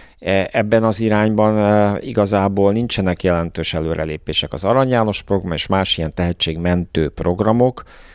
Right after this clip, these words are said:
ö, azok, ö, egyrészt nem pótolják a normális közoktatást, ö,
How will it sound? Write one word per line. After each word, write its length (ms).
ö, 320
azok, 460
ö, 260
egyrészt 360
nem 160
pótolják 480
a 60
normális 580
közoktatást, 920
ö, 60